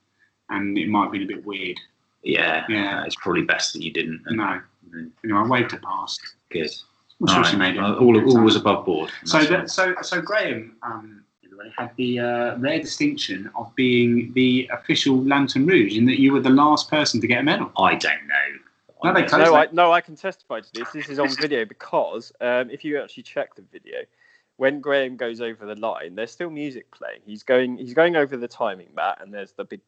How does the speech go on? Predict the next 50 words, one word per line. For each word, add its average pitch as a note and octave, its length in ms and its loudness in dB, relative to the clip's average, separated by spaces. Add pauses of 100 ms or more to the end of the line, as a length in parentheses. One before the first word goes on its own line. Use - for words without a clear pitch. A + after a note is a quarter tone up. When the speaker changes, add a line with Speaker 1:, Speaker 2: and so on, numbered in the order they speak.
(100)
Speaker 3:
the G2+ 80 -16
bunting G#2 500 -6
out G2 200 -4
and F#2+ 120 -12
the G2 40 -16
barrier G2 420 -4
still - 320 -14
up. - 160 -6 (800)
And G#2 380 -2
Emma's C3 320 -4
there G2+ 420 -2
and, G#2 300 -10
and G2+ 320 -12 (140)
basically B2 440 -2
making A2 460 0
up - 240 -4
for, G2 380 -2
it A#2 60 -4
was A2 60 -6
very B2 200 2
late G#2+ 320 -2
at D2 60 -14
this - 120 -16
stage, C#2+ 260 -12
almost F2+ 300 -12 (140)
gone G2 240 -2
nine, D#2+ 320 0
wasn't D#2 220 -10
it? - 60 -20 (420)
And G#2+ 100 -8
she B2+ 140 0
was A#2 120 2
making A2 400 2
up - 160 -2
for - 120 -12
the G#2 80 -6
lack G2+ 260 0
of G2+ 180 -8
the G2+ 60 -6
crowd F#2+ 420 0
who'd G2+ 140 -14
all F#2+ 100 -12
departed - 640 -8 (440)
by G2+ 320 0
cheering G#2 500 -6
loudly G#2 460 -4
enough G2+ 260 -10
on G2+ 140 -10
her G#2 260 -6
own G2 140 -2